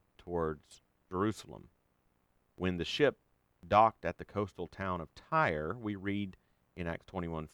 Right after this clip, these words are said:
four that the believers there were, uh, through the Spirit, telling Paul not to go to Jerusalem. Well, that's interesting. Um, it had caused, i-, i-, interpreters, it has caused interpreters,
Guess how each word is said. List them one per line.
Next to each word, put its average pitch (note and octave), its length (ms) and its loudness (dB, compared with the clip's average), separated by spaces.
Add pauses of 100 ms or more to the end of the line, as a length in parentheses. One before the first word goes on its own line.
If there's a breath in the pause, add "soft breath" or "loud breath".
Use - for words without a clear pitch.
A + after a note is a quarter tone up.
four G2 420 2 (320)
that F#2 120 -8
the F2+ 80 -2
believers G2 460 0 (200)
there F2 380 0 (260)
were, F2 420 2 (540)
uh, D#2 260 -2 (720)
through D3 340 6
the C#3+ 100 2
Spirit, G2 640 0 (480)
telling G#2 380 2
Paul F2 320 4
not B2+ 400 2 (100)
to E2+ 120 -8
go D2+ 160 -4
to - 160 -14
Jerusalem. D2 580 -8 (180)
Well, C#3+ 120 -4
that's G#3+ 180 -6
interesting. D#2+ 540 -6 (600)
Um, E2 540 2 (120)
it G#2 180 0
had F#2+ 160 0
caused, A#2 440 4 (200)
i-, - 340 -12
i-, F#2 60 -6 (840)
interpreters, G#2 680 0
it F#2+ 100 0
has A2 240 4
caused D2 400 -2
interpreters, D2 600 -8